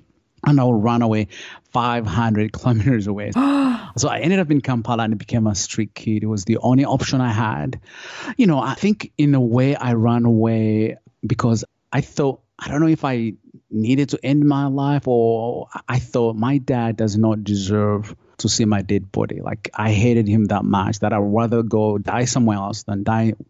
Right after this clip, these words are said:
Speaker 1: you know, in his hands. And so, um, you know, so I left at ten and I never went back. But I knew, uh, how that hurt my mom, but also knew that she knew I was looking for, mm, a place that I didn't have to be,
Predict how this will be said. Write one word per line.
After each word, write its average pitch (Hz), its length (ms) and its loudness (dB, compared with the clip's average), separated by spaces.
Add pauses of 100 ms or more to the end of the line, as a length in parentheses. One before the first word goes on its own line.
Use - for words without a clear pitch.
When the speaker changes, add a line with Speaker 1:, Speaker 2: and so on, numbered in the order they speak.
(100)
Speaker 1:
you 262 100 4
know, 160 140 4 (480)
in 180 120 4
his 147 200 4
hands. 113 640 -2
And 117 200 -4
so, 113 340 0
um, - 180 -10 (120)
you 117 120 2
know, 110 380 2 (140)
so 160 140 -2
I 135 180 -4
left 180 300 -2
at 113 140 -6
ten 110 640 -2
and 104 120 -4
I 107 80 0
never 107 260 2
went 101 300 0
back. 98 380 -6 (120)
But 135 220 -2
I 139 160 2
knew, 127 840 4
uh, 117 100 -6
how 113 300 -2
that 113 200 -2
hurt - 220 -2
my 104 160 2
mom, 101 420 2
but - 160 -2
also 113 500 0 (340)
knew 135 300 6
that 123 200 -4
she - 160 0
knew 123 240 6
I 117 40 2
was 117 140 -2
looking 117 300 -2
for, 113 560 -4 (100)
mm, 107 280 0
a 95 60 -4
place - 480 0
that - 180 -4
I 104 40 -4
didn't 101 200 2
have 98 240 -2
to - 100 -4
be, 101 240 -2